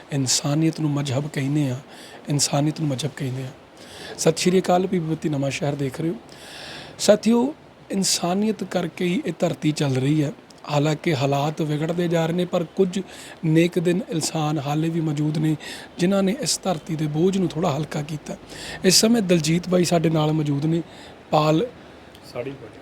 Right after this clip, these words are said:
Speaker 1: ਪਾਲ ਸਾੜੀ ਸੈਂਟਰ ਤੋਂ। ਔਰ ਬਾਈ ਹੁਣਾਂ ਨੂੰ ਇੱਕ ਕੱਲ੍ਹ ਇਹ ਵਾਲਟ ਮਿਲਦਾ ਜੀ।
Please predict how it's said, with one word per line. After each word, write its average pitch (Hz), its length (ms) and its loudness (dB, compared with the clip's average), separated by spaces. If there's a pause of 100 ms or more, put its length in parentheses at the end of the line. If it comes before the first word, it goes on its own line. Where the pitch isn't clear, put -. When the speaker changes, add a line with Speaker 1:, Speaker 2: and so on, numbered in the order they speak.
(120)
Speaker 1:
ਪਾਲ 175 300 8
ਸਾੜੀ 165 280 2
ਸੈਂਟਰ 143 380 -2
ਤੋਂ। 214 180 -4 (120)
ਔਰ 175 200 4
ਬਾਈ 160 240 0
ਹੁਣਾਂ 185 220 2
ਨੂੰ 196 240 0 (160)
ਇੱਕ 175 140 -6 (140)
ਕੱਲ੍ਹ 185 260 2
ਇਹ 180 80 4
ਵਾਲਟ 160 360 0
ਮਿਲਦਾ 165 340 0
ਜੀ। 170 140 -2